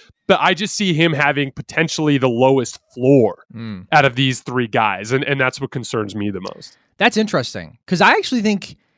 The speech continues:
Speaker 2: his floor is a really good basketball player because of two things. He is such an exceptional shooter. I mean, forty-two percent from deep at six ten. And like you said, it's off movement. It's from everywhere. It's ridiculous. It's highly contested all the time.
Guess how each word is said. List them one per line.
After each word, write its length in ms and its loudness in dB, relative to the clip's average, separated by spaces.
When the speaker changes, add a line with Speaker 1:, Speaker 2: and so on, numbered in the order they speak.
Speaker 2:
his 220 2
floor 420 8
is 100 0
a 60 0
really 300 0
good 180 0
basketball 540 -4
player 260 -12
because 600 2
of 220 -2
two 200 4
things. 420 -6
He 200 4
is 120 0
such 480 0
an 80 0
exceptional 540 -2
shooter. 480 -4
I 80 2
mean, 160 0
forty-two 640 2
percent 440 -2
from 160 -6
deep 320 -4
at 220 -2
six 320 -6
ten. 240 -2
And 340 -6
like 220 4
you 80 0
said, 340 0
it's 380 -8
off 300 2
movement. 580 2
It's 140 -2
from 160 -8
everywhere. 360 2
It's 140 -4
ridiculous. 480 -2
It's 120 -6
highly 260 2
contested 420 -2
all 160 4
the 80 0
time. 300 -4